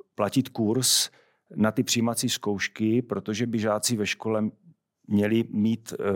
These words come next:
znalosti, získat znalosti a dovednosti, eh, které u těch přijímaček jsou. Druhá věc je se naučit tu strategii, to znamená s těmi testy, které třeba někdo nikdy nedělal, eh, nezná, jak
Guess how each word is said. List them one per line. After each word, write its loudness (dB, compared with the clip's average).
znalosti, -2
získat 0
znalosti -4
a 4
dovednosti, -2
eh, -12
které -2
u -8
těch -2
přijímaček -2
jsou. -2
Druhá 2
věc 0
je -2
se 2
naučit 0
tu -6
strategii, -2
to -12
znamená -2
s -6
těmi 2
testy, 0
které -2
třeba -2
někdo -2
nikdy -2
nedělal, -2
eh, 0
nezná, 0
jak -6